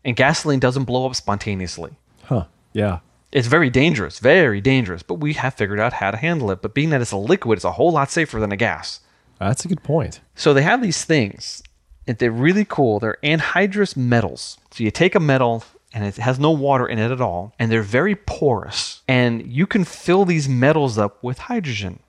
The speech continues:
Speaker 1: The hydrogen will go into the metal and fill up all the, the pores in the metal.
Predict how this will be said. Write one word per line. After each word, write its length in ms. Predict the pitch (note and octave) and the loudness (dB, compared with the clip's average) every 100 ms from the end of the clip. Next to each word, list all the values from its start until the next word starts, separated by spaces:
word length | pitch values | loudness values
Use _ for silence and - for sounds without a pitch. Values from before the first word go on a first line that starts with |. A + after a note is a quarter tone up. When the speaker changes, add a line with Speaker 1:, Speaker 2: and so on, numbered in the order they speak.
| _ | _
Speaker 1:
The 80 | - | 0
hydrogen 420 | E3 F3 E3 C#3+ | 2 2 2 2
will 100 | A#2+ | 2
go 200 | C3 - E3+ | 2 0 2
into 320 | G3+ G#3 G3 | 2 2 0
the 100 | F3 | -2
metal 480 | C#3 C#3 B2 G#2 - | 2 2 4 0 0
and 140 | B2+ A2+ | -6 -6
fill 280 | - F3 | 0 2
up 140 | D3+ - | 2 0
all 320 | C3+ D3 D3+ | 0 4 2
the, 220 | C#3 B2 B2+ | 2 2 0
the 140 | A#2+ | -4
pores 520 | - F3+ D#3+ A#2 G#2 | -2 0 4 2 0
in 100 | A2+ | -2
the 60 | G#2+ | 0
metal. 360 | A2+ G2 E2 | 0 -2 -6